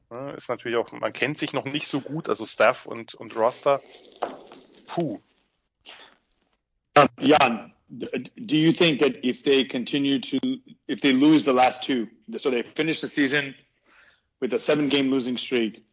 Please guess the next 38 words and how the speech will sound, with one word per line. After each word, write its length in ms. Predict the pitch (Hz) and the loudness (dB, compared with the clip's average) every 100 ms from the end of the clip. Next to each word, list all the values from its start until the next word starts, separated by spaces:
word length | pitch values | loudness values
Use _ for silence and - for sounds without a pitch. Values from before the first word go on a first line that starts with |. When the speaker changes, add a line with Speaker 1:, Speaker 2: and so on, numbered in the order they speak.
| _ _ _ _ _ _ _ _ _ _ - - _ _ _ 135 | _ _ _ _ _ _ _ _ _ _ -20 -20 _ _ _ -4
Speaker 2:
okay, 240 | 120 156 | 2 2
yes, 260 | 135 151 127 | 4 2 2
some 240 | - 160 | -2 -2
assistants 460 | 151 147 - 147 - | -2 -4 -6 -6 -2
have 140 | 131 | -2
to 80 | 131 | 0
go, 340 | 120 123 120 104 | 0 2 2 0
but 280 | 123 110 _ _ _ _ _ _ _ _ 117 | -2 -2 _ _ _ _ _ _ _ _ -4
do, 140 | 139 | -4
do, 340 | 139 117 127 | -4 0 0
do 120 | 113 127 | 2 2
you, 320 | 127 117 117 _ _ _ _ - | 2 0 -4 _ _ _ _ -2
do 100 | 123 | 0
you 120 | 113 | 2
get 180 | 131 123 | 2 2
rid 100 | 131 | 2
of 140 | 110 | 0
Sark 480 | - 160 131 - - | 4 4 4 0 -12
or, 280 | 131 120 117 | -2 0 2
or, 280 | 117 120 120 117 | 0 0 0 0
or 160 | 120 | 0
is 200 | 120 120 | 0 0
he 80 | 131 | 2
on 120 | 123 | 0
probation 560 | - 127 143 160 - 123 | 2 2 4 4 2 -2
or, 140 | 113 | -2
you 80 | 147 | -2
know, 80 | 135 | 0
wh-, 320 | 123 139 139 | 0 2 4
what 140 | 156 180 | 4 4
would 160 | 156 | 2
you, 180 | 170 160 - _ _ _ _ _ _ _ _ - | 2 0 -2 _ _ _ _ _ _ _ _ -4
d-, 140 | 156 | 0
does 180 | 151 139 | 2 2
he 60 | |
save 240 | 143 175 165 | 2 2 4
his 120 | 120 | 2
job? 480 | 147 156 185 - | 2 2 2 -2